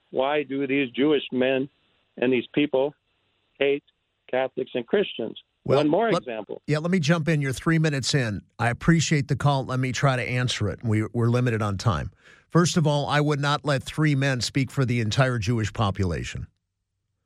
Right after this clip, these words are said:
Speaker 2: I mean, I was with you till you jumped that shark. Um, th-, there's enough hate to go around in the world. Merrick Garland,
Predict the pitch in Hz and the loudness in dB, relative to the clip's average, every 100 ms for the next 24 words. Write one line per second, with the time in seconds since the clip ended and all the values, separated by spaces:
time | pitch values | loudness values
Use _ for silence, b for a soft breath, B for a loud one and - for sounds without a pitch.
0 | _ _ _ _ _ _ _ - 123 135 | _ _ _ _ _ _ _ 0 4 4
1 | 139 120 147 143 139 113 - 127 120 - | 4 2 0 0 -4 -4 -2 0 -2 -6
2 | _ 113 123 123 - - _ - 120 - | _ -2 0 0 -6 -12 _ -2 0 0
3 | - - - - _ _ _ _ _ _ | -2 -2 -8 -18 _ _ _ _ _ _
4 | _ _ _ _ _ 104 98 101 98 - | _ _ _ _ _ 0 0 0 -2 -8
5 | _ _ _ - 113 143 151 123 151 135 | _ _ _ -8 -6 0 2 4 2 2
6 | 147 156 127 135 127 127 127 117 110 107 | 0 0 -2 0 0 0 0 0 0 0
7 | 90 - - _ - 143 175 135 151 160 | -2 -4 -10 _ -2 2 2 2 2 2
8 | 165 175 180 | 2 -2 -4